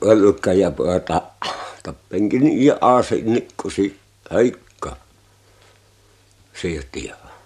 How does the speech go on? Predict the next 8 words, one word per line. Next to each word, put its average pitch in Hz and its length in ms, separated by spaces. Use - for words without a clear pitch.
Ja. - 180
Ei 95 640
nupekaa, 92 1040
kun 80 300
niitä 82 480
eli 78 300
sun 110 380
ajan. 82 480